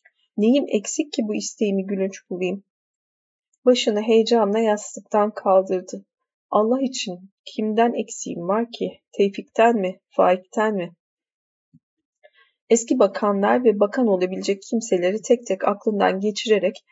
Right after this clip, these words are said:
her isimden sonra kendi üstünlüğünü sevinçle karşılayıp elinin parmaklarını bükerek sayıyordu. Muhlis'ten mi, Doktor Hulusi'den mi, yarım yamalak Fransızca bilen Sacit'ten mi?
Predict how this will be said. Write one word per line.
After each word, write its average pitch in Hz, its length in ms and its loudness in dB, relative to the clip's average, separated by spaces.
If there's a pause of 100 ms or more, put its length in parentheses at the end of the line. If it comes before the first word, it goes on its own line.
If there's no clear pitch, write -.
(220)
her 262 180 4
isimden 190 520 -2
sonra 226 360 -2
kendi 220 360 -2
üstünlüğünü 185 640 -6
sevinçle 220 560 -2
karşılayıp 190 580 0
elinin 214 340 0
parmaklarını 196 720 0
bükerek 190 420 -4
sayıyordu. 185 560 -4 (460)
Muhlis'ten 208 680 0
mi, 190 260 0 (100)
Doktor 196 380 2
Hulusi'den 185 840 -2
mi, 175 160 -6 (440)
yarım 226 320 4
yamalak 196 420 0
Fransızca 190 680 -2
bilen 185 220 2
Sacit'ten 190 800 0
mi? 180 200 -10